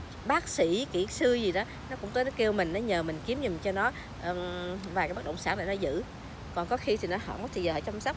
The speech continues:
mà giờ không mua được phố á, thì họ, ờ, họ mua phố, Hùng nha mua phố, vậy nên vậy đó, là nó Hùng với một người nào trong nghề bất động sản, nó Hùng, hai người Hùng,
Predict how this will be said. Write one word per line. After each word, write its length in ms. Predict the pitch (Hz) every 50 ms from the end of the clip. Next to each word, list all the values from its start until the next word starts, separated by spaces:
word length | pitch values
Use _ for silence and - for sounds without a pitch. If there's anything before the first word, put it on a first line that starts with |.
| - -
mà 60 | 180
giờ 100 | - 180
không 200 | 170 170 208 247
mua 120 | 220 214
được 100 | 175 170
phố 180 | - - 233 233
á, 100 | 269 320 - - - - - - - -
thì 80 | 180
họ, 260 | 180 185 165 151 170 185 - - - - -
ờ, 120 | 180 175 185
họ 180 | 185 - -
mua 160 | 190 220 208 208
phố, 320 | - - 220 233 269 339 311 - - - - - - - - -
Hùng 200 | - 180 165 175
nha 100 | 180 190
mua 120 | 208 202 208
phố, 200 | 208 - 214 226
vậy 180 | 262 254 180 156
nên 120 | 190 190 190
vậy 100 | 170 165
đó, 60 | 190 214 - - - - - -
là 220 | 170 151 151 151
nó 120 | 170 202
Hùng 240 | 233 226 185 165 170
với 120 | 190 196 180
một 60 | 180
người 140 | 175 170 160
nào 200 | 165 160 156 151
trong 220 | - 196 190 196 190
nghề 120 | 185 165
bất 140 | 160 - -
động 120 | - 165
sản, 260 | 185 180 131 151 208 226
nó 80 | 240 226
Hùng, 160 | 202 165 165
hai 200 | 185 220 202 196
người 140 | 190 175 180
Hùng, 240 | 180 180 165 165